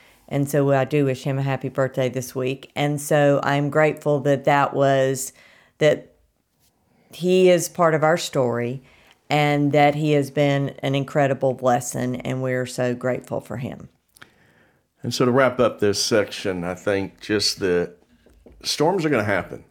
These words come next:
Speaker 2: They're gonna be hard times in all of our lives.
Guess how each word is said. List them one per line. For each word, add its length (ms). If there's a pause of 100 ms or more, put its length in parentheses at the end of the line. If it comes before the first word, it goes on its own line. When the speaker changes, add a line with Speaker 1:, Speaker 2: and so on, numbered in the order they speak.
(420)
Speaker 2:
They're 260
gonna 420
be 200
hard 560
times 440
in 120
all 260
of 80
our 140
lives. 560